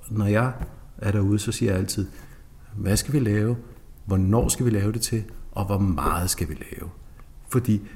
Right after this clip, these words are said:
hvis folk ikke kan svare på de spørgsmål, så er der allerede en lille lampe, der lyser hos mig, og så går jeg så videre i organisationen, og så prøver jeg at, ligesom at,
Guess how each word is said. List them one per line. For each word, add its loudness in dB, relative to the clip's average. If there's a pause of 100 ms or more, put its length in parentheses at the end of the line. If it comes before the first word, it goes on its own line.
(240)
hvis 0
folk 6
ikke 2
kan 0
svare 4
på 0
de 2
spørgsmål, 2 (400)
så 2
er 8
der 8
allerede 6
en 8
lille 8
lampe, 6
der 4
lyser 2
hos -2
mig, 2
og 0
så 4 (580)
går 2
jeg 4
så 4
videre 6
i 6
organisationen, 0
og -4
så -4
prøver 0
jeg 2
at, -2
ligesom 0
at, 0